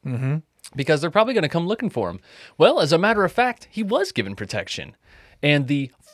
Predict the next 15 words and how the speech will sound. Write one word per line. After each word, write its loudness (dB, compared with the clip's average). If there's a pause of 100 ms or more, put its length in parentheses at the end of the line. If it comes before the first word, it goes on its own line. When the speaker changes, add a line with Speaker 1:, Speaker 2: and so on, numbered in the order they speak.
(120)
Speaker 2:
four -2 (100)
constables -2
that 2
were 4
assigned 2
to 4
him 2 (520)
were 4
in 0
the 4
Sherritt 2
house 0
in -4
a 2
bedroom, 0